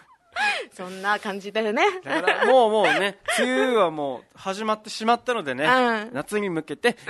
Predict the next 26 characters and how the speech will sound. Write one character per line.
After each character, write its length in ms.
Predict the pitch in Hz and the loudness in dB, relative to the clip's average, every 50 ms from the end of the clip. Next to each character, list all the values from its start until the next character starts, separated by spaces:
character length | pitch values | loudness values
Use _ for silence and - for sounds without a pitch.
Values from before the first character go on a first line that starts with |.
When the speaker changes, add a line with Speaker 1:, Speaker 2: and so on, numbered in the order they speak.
| 170 | -2
Speaker 2:
エ 80 | 147 139 | -2 -2
ア 60 | 143 143 | -2 -4
コ 120 | - 135 | -4 -8
ン 100 | 131 127 | -8 -8
掃 280 | - - 135 123 120 117 | -10 -8 -8 -6 -8 -8
除 140 | 110 117 | -10 -16
と、 280 | - _ - 269 247 185 - | -10 _ -2 -2 -2 0 0
Speaker 1:
う 120 | 170 339 294 | 0 0 0
ん。 60 | - - | -2 -6
Speaker 2:
ま 180 | - 135 135 131 | -4 -2 -2 -2
あ、 60 | 123 | -2
あ 60 | 131 | -4
と、 380 | - 151 131 123 120 120 120 120 | -6 -6 -6 -6 -6 -6 -6 -8
扇 200 | 123 135 196 208 | -6 -6 -6 -4
風 140 | - 254 254 | -4 -6 -4
機 80 | 262 | 0
が 80 | 226 180 | 2 2
あ 60 | 147 | 2
る 40 | 123 | 2
家 120 | - 123 - | 0 -6 -10
庭 80 | 117 | -12
と 80 | - _ | -14 _
か 80 | - 101 | -16 -16
は 80 | 98 | -14
ね、 160 | 117 120 - - - | -14 -14 -8 -6 -4
Speaker 1:
あ。 240 | 226 233 208 180 | -4 -4 -4 -6